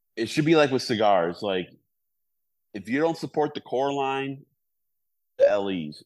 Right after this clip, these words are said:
So me, I go to see a lot of movies. Um, I didn't go to Oppenheimer the opening weekend, and then I went Sunday, and I couldn't go to the theater I usually go 'cause they're all sold out. And I had to sit in a regular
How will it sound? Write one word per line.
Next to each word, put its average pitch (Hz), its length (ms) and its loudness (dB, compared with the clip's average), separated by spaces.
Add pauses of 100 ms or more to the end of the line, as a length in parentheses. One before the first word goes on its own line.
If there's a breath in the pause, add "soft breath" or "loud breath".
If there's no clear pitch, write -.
So 104 460 2
me, 131 300 0
I 117 140 0
go 135 180 -2
to 117 40 -10
see 123 140 -10
a 120 80 -2
lot 110 160 0
of 101 80 -4
movies. 92 520 -10 (1120)
Um, 95 440 2
I 107 140 4
didn't 143 200 2
go 139 120 2
to 131 60 4
Oppenheimer 117 540 2
the 107 80 -6
opening 107 360 -6
weekend, 90 480 -6 (200)
and 101 180 -4
then 110 160 0
I 110 100 2
went 107 340 0 (260)
Sunday, 92 720 -4 (540)
and 95 580 -4 (240)
I 95 80 -4
couldn't 135 300 -2
go 139 240 2
to 131 80 -2
the 127 60 -10
theater 123 280 0
I 120 40 0
usually 107 360 -4
go 98 160 0
'cause 95 100 -10
they're 85 140 -4
all 101 160 -2
sold 120 320 -6
out. 90 320 -4 (1120)
And 98 360 -6
I 90 60 -2
had 104 100 -4
to 104 120 -2
sit - 280 -12
in 104 100 -4
a 98 60 -4
regular 95 260 -2